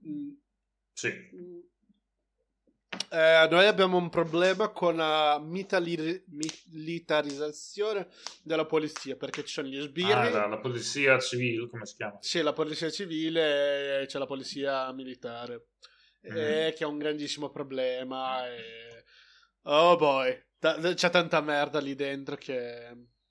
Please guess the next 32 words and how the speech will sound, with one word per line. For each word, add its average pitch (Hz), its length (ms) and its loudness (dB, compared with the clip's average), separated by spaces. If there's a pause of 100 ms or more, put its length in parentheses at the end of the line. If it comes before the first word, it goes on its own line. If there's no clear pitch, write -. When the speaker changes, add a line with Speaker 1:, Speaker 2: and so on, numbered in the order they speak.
(260)
Speaker 1:
Oh 143 280 0
boy, 120 440 -6
Speaker 2:
Già. 120 240 -6
Speaker 1:
oh 139 80 -2
boy. 120 320 -8 (880)
Eh, 202 560 4
sì, 277 180 -2 (320)
comunque 240 380 2
l'elezione 196 420 0
di 175 80 -6
Biden 196 360 4
mi 190 80 0
è 170 40 2
servito 160 340 -2
a 151 40 2
vedere 151 280 4
solamente 143 680 -2
Bolsonaro 139 680 -4
che 139 120 -10
ha 139 60 -2
un 135 160 -10
completo 143 500 -6
meltdown, 151 1000 -2
eh, 131 320 -4 (920)
Speaker 2:
Sì. 170 100 -6
Speaker 1:
e 147 160 -2
vedere 160 260 4
un 165 100 2
po' 170 120 4
della 160 220 6
destra 165 760 6 (540)
becera 156 840 2